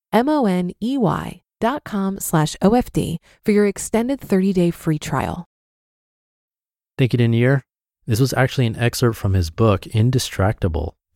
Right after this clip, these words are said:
Speaker 2: and turned into a blog post, so check out that book if you like this post. Again, it's called Indistractable.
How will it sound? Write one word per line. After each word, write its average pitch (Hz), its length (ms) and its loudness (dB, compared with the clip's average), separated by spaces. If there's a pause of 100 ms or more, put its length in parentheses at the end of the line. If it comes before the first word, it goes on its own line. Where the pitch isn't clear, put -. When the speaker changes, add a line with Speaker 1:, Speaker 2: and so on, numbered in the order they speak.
(100)
Speaker 2:
and 85 240 0
turned 101 200 4
into 92 180 2
a 82 60 2
blog 92 280 2
post, 85 300 -2
so 85 180 -2
check 101 180 0
out 92 140 2
that 98 200 2
book 98 220 0
if 90 120 -2
you 85 160 2
like 90 240 0
this 120 140 0
post. 127 420 0 (300)
Again, 95 200 0
it's 95 80 -2
called 87 260 2
Indistractable. 95 840 0